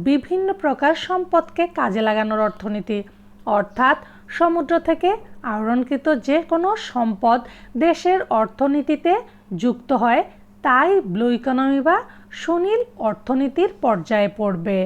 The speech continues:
ব্লু অর্থনীতি ধারণার প্রবক্তা বেলজিয়ামের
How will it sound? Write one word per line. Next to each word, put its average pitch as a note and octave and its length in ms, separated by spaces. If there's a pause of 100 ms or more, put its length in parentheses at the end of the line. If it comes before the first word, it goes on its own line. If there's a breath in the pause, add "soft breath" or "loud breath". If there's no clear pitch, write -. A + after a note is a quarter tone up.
(800)
ব্লু C#4 160 (140)
অর্থনীতি D4+ 480 (120)
ধারণার G#3+ 400 (120)
প্রবক্তা G#3+ 500 (1000 soft breath)
বেলজিয়ামের F4 640